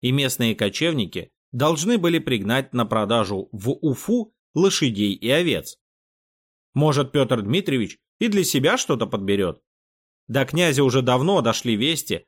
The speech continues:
о побоище на Белой. Он даже послал туда отряд стрельцов на небольшой ладье с сотником во главе,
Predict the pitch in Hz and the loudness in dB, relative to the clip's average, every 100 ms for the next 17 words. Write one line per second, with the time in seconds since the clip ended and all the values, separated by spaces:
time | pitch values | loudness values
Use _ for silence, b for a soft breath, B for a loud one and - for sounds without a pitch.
0 | - 131 127 175 151 113 104 127 127 170 | -4 -2 0 2 4 2 0 0 0 0
1 | 151 90 78 - _ _ _ _ _ 143 | 0 -2 -4 -12 _ _ _ _ _ 0
2 | 147 147 143 143 151 139 156 139 139 139 | 2 2 2 2 0 0 2 2 0 0
3 | 127 - 123 139 123 - 151 165 - 147 | 0 -2 -2 0 -2 -2 -2 -2 0 -2
4 | - _ _ - 143 139 135 147 - 131 | -2 _ _ -4 0 2 2 0 2 2
5 | 117 147 160 240 220 _ - - - 202 | 2 0 0 -2 -4 _ -4 0 2 2
6 | - 98 110 107 117 123 165 139 80 | 0 -4 0 0 0 2 0 0 -2